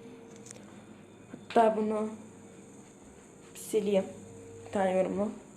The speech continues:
Bir tane videonun yorumu sileyim. Bakayım bunu. He, daha mı gelsin? Ne zaman ama söylemem lazım. Ona giriş yapacağım. Neyse arkadaşlar bunu çekmeyeyim. Bunu yapalım. Telif hakkı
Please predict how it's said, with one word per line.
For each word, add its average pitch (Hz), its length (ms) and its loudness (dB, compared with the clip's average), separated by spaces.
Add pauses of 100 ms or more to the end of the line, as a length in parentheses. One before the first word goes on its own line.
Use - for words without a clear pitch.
(300)
Bir - 60 -4
tane 220 200 8
videonun 220 280 4
yorumu 202 240 4
sileyim. 202 320 0
Bakayım 202 360 2
bunu. 208 100 -4 (3250)
He, 247 100 -2
daha 190 180 -4
mı 208 100 -4
gelsin? 185 540 -10 (1300)
Ne 220 80 6
zaman 226 200 8
ama 214 100 8
söylemem 226 420 6
lazım. 196 380 6
Ona 220 120 8
giriş 220 240 6
yapacağım. 190 460 6 (340)
Neyse 214 200 4
arkadaşlar 196 460 4
bunu 208 120 2
çekmeyeyim. 196 500 0 (600)
Bunu 269 320 8
yapalım. 220 300 4
Telif 247 200 8
hakkı 233 200 4